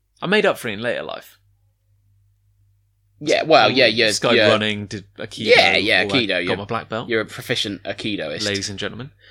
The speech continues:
Speaker 1: Um, but I, uh, first week of, I wanna say year ten,
Speaker 2: Mm.
Speaker 1: we, uh, we just got our new timetables. We were all kind of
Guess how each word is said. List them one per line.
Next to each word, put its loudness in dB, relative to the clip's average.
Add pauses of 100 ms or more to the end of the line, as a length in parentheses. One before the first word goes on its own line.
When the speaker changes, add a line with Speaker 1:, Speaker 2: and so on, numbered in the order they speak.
(360)
Speaker 1:
Um, -4 (480)
but -4
I, 4
uh, 0 (640)
first -2
week -12
of, -6
I -10
wanna -8
say -2
year -4
ten, -10
Speaker 2:
Mm. -6 (1000)
Speaker 1:
we, -4
uh, 2
we -8
just 0
got 2
our 0
new -4
timetables. -8
We -6
were -6
all -6
kind -10
of -12